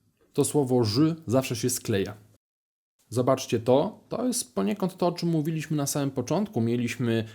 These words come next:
kwotę, którą trzeba zapłacić, aby usunąć reklamy. Tutaj też vingt euros.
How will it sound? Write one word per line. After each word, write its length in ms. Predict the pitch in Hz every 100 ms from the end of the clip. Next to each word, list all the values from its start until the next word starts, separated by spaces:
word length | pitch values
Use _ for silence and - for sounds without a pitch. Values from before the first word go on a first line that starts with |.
| -
kwotę, 680 | - 151 147 110 101 127 175 - _ _
którą 220 | - 113 107
trzeba 200 | 117 110
zapłacić, 480 | 110 120 117 110
aby 200 | 95 113
usunąć 380 | 117 104 120 110
reklamy. 460 | 117 107 101 95 80 - - - _ -
Tutaj 280 | 180 185
też 380 | 185 123 107 -
vingt 460 | 104 139 151 147 147
euros. 340 | 139 113 90